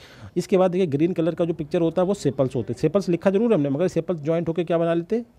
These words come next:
कैलिक्स बना लेते हैं गाइस। ठीक है, और इनका जो मेन फीचर होता है, फंक्शन इनका भी होता है, ये जो रिप्रोडक्टिव ऑर्गन्स होते हैं उन्हें प्रोटेक्शन प्रोवाइड करते हैं। और ये जो होता है कै-, कैरोला वाला जो पेटल्स बनाते हैं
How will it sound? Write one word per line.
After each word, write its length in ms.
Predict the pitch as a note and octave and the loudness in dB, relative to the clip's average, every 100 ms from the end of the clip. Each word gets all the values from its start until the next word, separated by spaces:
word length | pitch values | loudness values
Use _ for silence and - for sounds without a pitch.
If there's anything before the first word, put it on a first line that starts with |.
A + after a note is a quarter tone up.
| - | -2
कैलिक्स 300 | B2 C3 B2 | 0 0 -2
बना 160 | G2+ | -4
लेते 120 | F#2+ E2+ | -6 -10
हैं 120 | - | -14
गाइस। 220 | - - - | -16 -10 -8
ठीक 140 | G3 | -6
है, 80 | B3+ - _ _ _ _ _ _ _ _ _ _ _ _ _ - | -8 -12 _ _ _ _ _ _ _ _ _ _ _ _ _ -2
और 80 | D3 | 0
इनका 220 | E3 G3+ | 4 4
जो 240 | G3+ G3+ C#3+ | 4 2 -2
मेन 180 | D3+ F#3 | -4 -2
फीचर 220 | F#3 F#3 | -2 -2
होता 180 | F#3 G3+ | -2 -2
है, 120 | C#3 | -2
फंक्शन 180 | D3 G#3 | 0 0
इनका 220 | G#3 B3+ | 2 2
भी 80 | G3+ | 2
होता 160 | C#3+ | 2
है, 80 | C3 | 0
ये 100 | E3 | 2
जो 120 | E3+ | 0
रिप्रोडक्टिव 500 | D#3+ D3+ D3+ D#3+ F3+ | 0 -2 -2 -2 0
ऑर्गन्स 340 | D3 D3 F#3 F3+ | 0 0 -4 -4
होते 160 | F#3 | -8
हैं 60 | - | -6
उन्हें 240 | D#3 F3 | -4 -4
प्रोटेक्शन 360 | E3 C3+ D3 E3 | -4 -6 -4 -6
प्रोवाइड 320 | C#3+ A#2+ G#2+ | -2 -2 -4
करते 280 | - G2 A#2+ | -6 -8 -8
हैं। 60 | G#2 | -8
और 120 | A#2+ | -2
ये 120 | F3 | 0
जो 100 | F3+ | 2
होता 200 | E3+ E3+ | 0 -2
है 80 | F#3+ | 0
कै-, 260 | D#3 D3+ C3 | 0 0 -4
कैरोला 280 | C#3 D#3 F3+ | -2 0 0
वाला 200 | F#3 F#3+ | 0 -2
जो 100 | E3 | -4
पेटल्स 280 | D3 E3+ | -4 -2
बनाते 280 | F#3 F3+ | -4 -4
हैं 60 | F3+ | -6